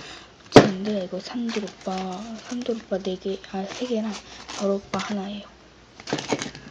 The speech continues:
이거 남자애들 써가지고 되게 화냈던 적이 있었어요.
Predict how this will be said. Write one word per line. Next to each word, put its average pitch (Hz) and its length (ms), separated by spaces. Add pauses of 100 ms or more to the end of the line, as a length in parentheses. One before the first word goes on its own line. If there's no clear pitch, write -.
(240)
이거 202 140
남자애들 202 480
써가지고 226 520
되게 190 200 (100)
화냈던 - 400
적이 185 260
있었어요. - 480